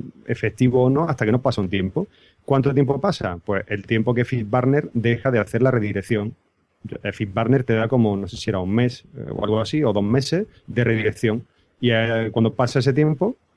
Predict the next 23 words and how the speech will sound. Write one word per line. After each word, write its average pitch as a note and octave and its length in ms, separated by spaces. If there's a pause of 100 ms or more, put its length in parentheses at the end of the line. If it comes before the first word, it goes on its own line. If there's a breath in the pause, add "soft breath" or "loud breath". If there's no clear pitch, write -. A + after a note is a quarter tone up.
(400)
desconecta. G#2+ 760 (300)
¿Qué B2+ 120
me B2 80
pasó? A#2 420
Que A2 120
directamente G#2+ 500
per-, A#2 320
o - 40
sea, G#2+ 200
ya A#2 160
no D#3 80
es - 60
que, C#3 160
mm, A2+ 460
desapareció G#2 640
el, G2 100
o - 80
sea, F#2+ 240 (480)
es - 80
que C3+ 100
desapareció A#2+ 480
el C3 60
feed E3 220